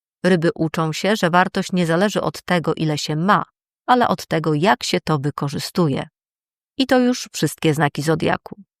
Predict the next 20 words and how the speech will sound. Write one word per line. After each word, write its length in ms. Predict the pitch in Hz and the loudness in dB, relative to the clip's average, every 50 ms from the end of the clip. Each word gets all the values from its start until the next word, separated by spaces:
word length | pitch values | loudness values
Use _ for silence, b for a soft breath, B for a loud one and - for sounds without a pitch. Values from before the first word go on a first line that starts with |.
| _ - | _ -2
Jak 200 | 165 165 156 165 | 0 0 0 0
widzisz, 360 | 214 233 190 - 165 165 - | 0 -2 0 -2 -4 -4 -4
Saturn 400 | - - 185 185 - 196 175 180 | 0 0 0 0 0 0 -2 0
w 40 | 170 | 0
Baranie 420 | 156 170 175 180 180 190 208 208 | 2 2 4 4 4 2 2 0
nie 120 | 202 202 190 | 0 0 0
działa 280 | - 190 180 165 156 | 2 2 2 2 2
jednakowo, 580 | 151 151 - - 147 147 - - - - - - - _ _ _ _ _ _ _ _ _ _ | 0 0 -2 -2 -4 -4 -2 -4 -6 -4 -6 -8 -8 _ _ _ _ _ _ _ _ _ _
ale 260 | - 180 175 170 170 | 2 2 2 2 2
u 100 | - - | 0 -2
każdego 500 | - - 160 151 147 165 208 226 214 175 | -2 -2 -2 -2 0 0 0 2 2 0
porusza 460 | - - 202 196 196 185 - 202 185 165 | 0 0 0 0 0 0 2 2 0 2
ważną 500 | 165 170 165 165 156 147 160 170 170 170 | 4 4 4 4 4 2 0 -2 -2 -4
sferę 360 | - - - 156 156 170 196 | -4 -4 -2 0 2 2 2
życia. 420 | 214 277 254 - - - - - - _ _ _ _ _ _ _ _ | 2 2 0 0 0 -4 -6 -6 -8 _ _ _ _ _ _ _ _
To 140 | - - 247 | -2 0 2
może 260 | 233 208 190 165 165 | 2 4 4 4 2
być 140 | 143 156 151 _ | 2 0 -4 _
czas 220 | - 160 156 147 | -2 -2 -2 0
decyzji, 580 | 170 185 180 - - - 233 220 196 - 185 180 | 0 -2 -2 0 0 0 0 2 0 -2 -4 -6